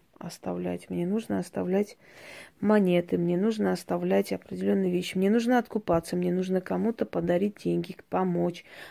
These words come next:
отправить, мне нужно, э, оставить деньги кому-то и так далее. Это откуп. Если ты ничего не отдаёшь, тебе ничего не дают. Боги любят щедрых и щедро вознаграждают.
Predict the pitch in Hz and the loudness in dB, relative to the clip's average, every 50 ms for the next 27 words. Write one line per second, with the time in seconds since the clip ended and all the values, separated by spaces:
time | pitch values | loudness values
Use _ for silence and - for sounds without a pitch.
0 | - - - 226 226 - - - - 190 190 185 190 185 185 185 185 - - - | -12 -2 0 0 0 0 -4 -6 -2 2 4 4 4 4 2 0 -2 -6 -18 -20
1 | - - - - _ 185 190 190 202 220 226 220 220 220 214 196 196 208 208 208 | -20 -20 -20 -12 _ 0 2 4 6 6 6 6 6 6 4 4 4 4 6 6
2 | 208 - - - 202 202 196 196 196 196 - - - 208 214 - - - - 190 | 4 2 0 -4 -2 0 2 2 2 2 0 0 -2 -4 -4 -4 -2 0 2 4
3 | 180 185 185 196 185 185 - - 196 185 185 185 180 185 185 - - 190 185 185 | 4 4 4 2 0 -2 0 2 4 4 4 4 2 0 -2 -2 -2 -2 0 0
4 | 180 180 180 - - 185 185 - 208 202 185 - 180 175 180 - 202 - 226 202 | 0 -2 -2 -4 -4 -4 0 0 0 0 0 0 2 2 2 0 0 2 2 2
5 | 180 175 - - - - _ _ _ _ - - - - - - - - - - | 0 0 -4 -8 -12 -12 _ _ _ _ -20 -20 -18 -16 -14 -14 -14 -16 -16 -18
6 | - - - _ _ - 196 208 202 - 220 214 - 220 202 202 196 - - - | -20 -20 -20 _ _ 0 2 2 4 2 2 2 4 4 4 4 2 2 2 2
7 | 208 196 196 190 185 185 185 180 185 208 226 254 277 - - - 185 190 196 202 | 4 4 4 4 2 2 0 0 2 4 4 4 4 2 0 -2 -2 0 0 0
8 | 190 - - 208 202 196 185 185 190 185 180 175 170 175 - - - _ _ - | 0 0 0 2 2 2 2 4 4 4 4 2 0 -2 -4 -10 -20 _ _ -20
9 | - - - - - _ - 196 185 202 214 214 220 247 226 196 185 180 190 202 | -20 -20 -20 -20 -20 _ -6 2 4 4 6 6 6 4 4 4 2 4 4 4
10 | 208 - - - 185 170 175 - 170 165 - - 175 175 - - 202 208 202 196 | 4 2 2 0 0 2 2 2 0 -2 -2 -4 -6 -6 -2 0 0 2 2 2
11 | 185 185 180 180 185 180 180 - - 185 180 175 - - 175 170 170 | 2 2 0 0 0 0 0 0 -2 -2 -2 -2 -2 0 0 0 0